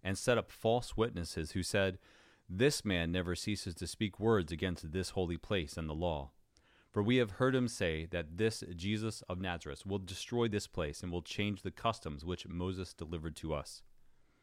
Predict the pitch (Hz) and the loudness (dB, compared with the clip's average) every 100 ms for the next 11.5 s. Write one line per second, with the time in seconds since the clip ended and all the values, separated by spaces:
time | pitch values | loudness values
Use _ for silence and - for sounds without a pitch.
0 | _ _ _ _ - 104 104 117 135 131 | _ _ _ _ -2 0 4 6 6 6
1 | 120 90 76 76 69 - - - _ 101 | 4 2 0 -2 -4 -8 -18 -20 _ 4
2 | 117 120 139 127 - 104 - 95 85 95 | 6 6 2 0 0 0 0 -2 -2 -2
3 | 85 - 73 - 107 104 110 95 82 78 | -4 -4 -8 0 2 4 2 0 -2 -4
4 | - - 107 95 95 - 85 80 76 85 | -10 -4 2 2 0 -8 -8 -6 -2 -2
5 | 98 - - 87 82 - 80 78 80 71 | -2 -6 -4 -2 -2 -4 -4 -2 -2 -2
6 | 65 62 - _ _ _ _ _ _ _ | -6 -8 -14 _ _ _ _ _ _ _
7 | _ _ _ _ _ 98 98 95 127 - | _ _ _ _ _ -2 2 2 2 2
8 | 120 - 92 76 76 - _ _ - 107 | 0 0 0 -2 -4 -12 _ _ -2 0
9 | 101 101 104 - 101 82 101 131 - _ | 2 4 2 4 6 6 4 0 -10 _
10 | _ _ _ _ _ _ - 104 - 185 | _ _ _ _ _ _ -4 -2 2 4
11 | 165 120 - 80 76 | 4 4 2 2 0